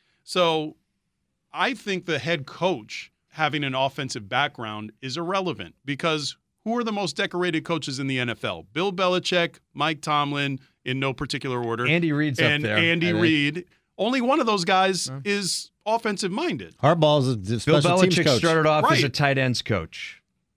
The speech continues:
Speaker 1: Who?
Speaker 2: Bill Belichick started off as a tight ends coach way back when. So he has an offensive background per se, and you could
Speaker 1: Well,
Speaker 2: say
Speaker 1: he's
Speaker 2: that
Speaker 1: been coaching long
Speaker 2: he's
Speaker 1: enough.
Speaker 2: had,
Speaker 1: He's probably
Speaker 2: that, that he's had fi-,
Speaker 1: <laughs> he's
Speaker 2: his
Speaker 1: probably the fullbacks
Speaker 2: Belichick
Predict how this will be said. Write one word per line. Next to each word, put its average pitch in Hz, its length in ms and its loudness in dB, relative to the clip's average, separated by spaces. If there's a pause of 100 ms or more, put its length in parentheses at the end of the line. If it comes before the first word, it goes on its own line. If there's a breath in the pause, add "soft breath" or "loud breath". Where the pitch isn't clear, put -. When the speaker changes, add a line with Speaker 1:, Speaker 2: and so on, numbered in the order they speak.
(580)
Speaker 1:
Who? 165 240 -2 (180)
Speaker 2:
Bill 127 140 2
Belichick 131 380 2
started 123 280 2
off 117 180 0
as 104 100 -2
a 107 60 -6
tight 113 220 0
ends 101 200 0
coach - 540 -10 (640)
way 104 120 0
back 95 300 -2
when. 82 300 -8
So - 140 -4
he 123 100 4
has 120 180 2
an 117 80 4
offensive 110 500 0
background 104 540 -2
per 104 100 -10
se, 120 320 0
and 113 100 0
you 113 80 0
could 131 120 0
Speaker 1:
Well, 139 100 2
Speaker 2:
say 139 100 4
Speaker 1:
he's 123 120 4
Speaker 2:
that 120 60 4
Speaker 1:
been 110 100 2
coaching 156 340 -2
long 143 120 4
Speaker 2:
he's - 80 2
Speaker 1:
enough. 139 140 6
Speaker 2:
had, 123 100 4
Speaker 1:
He's 277 200 2
probably 135 360 2
Speaker 2:
that, 131 80 2
that 127 120 4
he's 143 240 4
had 135 220 4
fi-, 196 180 -2
Speaker 1:
<laughs> - 320 -4
he's 160 140 6
Speaker 2:
his - 80 4
Speaker 1:
probably 180 220 4
the 135 60 -6
fullbacks 208 440 2
Speaker 2:
Belichick 156 360 2